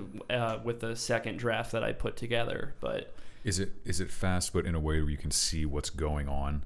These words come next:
Speaker 1: Yeah.
Speaker 2: Like the punches landing, the
Speaker 1: Mm-hmm.
Speaker 2: actual, yeah, that was a,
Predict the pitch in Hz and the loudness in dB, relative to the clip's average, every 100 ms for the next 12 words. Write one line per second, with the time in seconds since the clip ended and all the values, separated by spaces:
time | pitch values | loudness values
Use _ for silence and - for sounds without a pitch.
0 | - 151 139 80 - 85 80 78 - 85 | 4 6 6 2 0 2 2 2 2 2
1 | 76 78 73 73 73 71 60 57 57 73 | 0 -2 -2 -2 0 2 2 2 0 0
2 | 71 - 73 69 65 - - - - - | -2 -4 -4 -2 -4 -6 -8 -6 -6 -6
3 | - - - - - - 90 73 85 131 | -6 -6 -8 -12 -14 0 2 4 2 0
4 | 101 80 73 69 | 2 0 0 -2